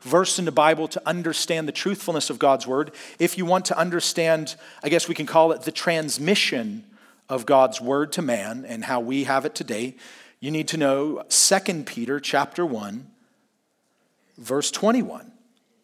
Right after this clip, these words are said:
"No prophecy was ever made by an act of human will,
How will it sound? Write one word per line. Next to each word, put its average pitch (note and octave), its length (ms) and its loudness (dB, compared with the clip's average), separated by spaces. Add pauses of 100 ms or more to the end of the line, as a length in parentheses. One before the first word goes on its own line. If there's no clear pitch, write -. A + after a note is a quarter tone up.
(720)
"No G3+ 220 6
prophecy F#3+ 600 4
was F3+ 180 2
ever E3 220 4
made D#3 380 2
by D3+ 140 6
an C#3 180 0
act D3 360 2
of F3+ 100 -2
human F#3 300 -2
will, C#3+ 420 2